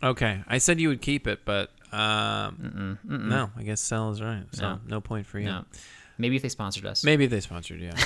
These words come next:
Speaker 1: that's true.
Speaker 2: <laughs>
Speaker 1: Uh, don't ever mock me about long-winded answers again. That was good.
Speaker 2: Okay,
Speaker 1: Uh,
Speaker 2: you're right.
Speaker 1: next item is the neck gaiter.
Speaker 2: Mm. What's the
Speaker 1: Keep
Speaker 2: difference between that and the buff?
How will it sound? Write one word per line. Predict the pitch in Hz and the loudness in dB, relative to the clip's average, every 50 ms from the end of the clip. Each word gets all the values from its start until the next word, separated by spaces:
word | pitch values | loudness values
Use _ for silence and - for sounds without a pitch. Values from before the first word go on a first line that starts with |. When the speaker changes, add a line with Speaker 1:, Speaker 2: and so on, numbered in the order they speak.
| - - - - - | 0 0 -8 -2 0
Speaker 1:
that's | 180 170 - | 0 2 4
true. | - 165 - - 190 160 - - 180 | 4 4 4 4 2 0 2 0 -2
Speaker 2:
<laughs> | 156 - - - - 117 | -4 -4 -4 -2 0 2
Speaker 1:
Uh, | 113 113 110 110 110 110 107 107 110 - | 4 6 6 6 4 4 2 0 2 4
don't | 131 131 143 | 4 6 8
ever | 151 151 156 | 8 8 8
mock | 147 143 131 135 - - | 6 6 6 4 4 2
me | |
about | 135 123 117 110 107 | 4 4 4 4 4
long-winded | 113 113 120 123 127 127 131 139 127 | 2 2 2 2 2 2 4 4 4
answers | 113 110 107 - 123 131 151 | 2 2 0 -2 -2 -4 -2
again. | 135 - 87 101 120 - - | 0 0 0 0 -2 -4 -2
That | 110 107 | -2 -2
was | 104 113 | -2 -2
good. | - - 90 98 - - - - - - - - - | -2 -2 -2 -2 -4 -8 -16 -18 -18 -18 -18 -8 -4
Speaker 2:
Okay, | 131 127 127 | 0 0 4
Speaker 1:
Uh, | - 135 127 127 127 123 123 127 | 6 8 10 10 10 10 8 6
Speaker 2:
you're | - 123 113 | 4 2 2
right. | 95 - | 6 10
Speaker 1:
next | 147 160 180 - - - - - - - - - | 10 10 10 8 4 2 2 2 0 -4 2 8
item | 135 135 160 196 190 131 113 117 120 - - | 12 12 12 12 12 10 8 6 2 -2 0
is | - 127 131 131 135 139 139 135 127 123 120 120 | 4 6 6 8 6 6 4 4 2 0 0 0
the | 131 139 135 135 131 127 127 127 - | 2 4 6 6 6 6 4 2 0
neck | 127 123 120 123 131 143 170 - - - - - - - 127 117 113 | 0 0 4 8 8 8 8 8 4 -2 -6 -6 -8 -8 -10 -2 6
gaiter. | 127 123 131 147 147 123 85 67 - - - - _ - | 6 8 8 8 8 6 4 2 -2 -10 -20 -20 _ -6
Speaker 2:
Mm. | 113 117 127 139 143 135 117 101 92 85 82 - - _ - - - _ _ _ - _ _ _ _ _ _ _ _ _ _ | -2 0 2 2 2 2 2 0 -2 -4 -6 -10 -14 _ -20 -20 -20 _ _ _ -20 _ _ _ _ _ _ _ _ _ _
What's | 120 127 135 - - | -2 0 2 2 4
the | - 156 | 4 2
Speaker 1:
Keep | 156 131 | 2 2
Speaker 2:
difference | 139 165 147 - | 2 0 0 -2
between | - 127 135 131 117 104 | -2 -2 0 0 0 2
that | 101 104 110 110 80 | 2 2 2 2 2
and | 104 98 | 0 -2
the | 92 | -4
buff? | 92 87 - 104 95 87 82 - - - - | -4 -4 -4 -4 -4 -4 -4 -6 -12 -18 -20